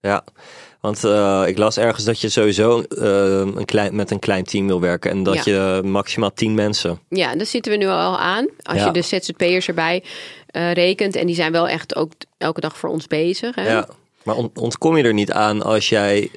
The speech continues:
Speaker 1: eh, echt je bedrijf voor, eh, vijftig à honderd miljoen wil verkopen, dat je ook, eh, moet schalen in personeel?
Speaker 2: Eh, ik denk wel iets meer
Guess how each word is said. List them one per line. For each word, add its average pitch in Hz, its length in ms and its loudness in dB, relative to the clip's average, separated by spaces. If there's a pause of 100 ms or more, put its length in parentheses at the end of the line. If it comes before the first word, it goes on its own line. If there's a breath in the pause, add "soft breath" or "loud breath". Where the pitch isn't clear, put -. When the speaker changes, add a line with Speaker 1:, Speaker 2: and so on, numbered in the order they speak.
(180)
Speaker 1:
eh, 98 500 0 (480)
echt - 240 -2
je 117 100 0
bedrijf 98 420 0
voor, 98 320 0
eh, 98 60 2
vijftig 95 360 -2
à 95 40 2
honderd 95 300 0
miljoen 95 200 2
wil 92 100 2
verkopen, 90 560 -2
dat 98 280 0
je - 140 -2
ook, 95 420 -2 (500)
eh, 90 180 -2
moet 92 180 -4
schalen 110 420 2
in 95 160 -2
personeel? 98 540 -2 (1400)
Speaker 2:
Eh, 208 260 -2
ik 190 100 -2
denk 262 160 2
wel 277 140 0
iets - 180 -6
meer 240 440 2